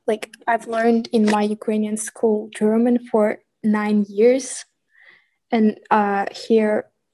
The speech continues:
I, I can't speak German, but it's, like, harder because it's not my native, um,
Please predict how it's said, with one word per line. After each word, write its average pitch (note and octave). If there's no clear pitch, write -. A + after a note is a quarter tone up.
I, A3
I G#3+
can't A3
speak -
German, C4+
but G#3+
it's, G3+
like, G3
harder A#3+
because A3
it's -
not G#3+
my G3
native, G3+
um, G3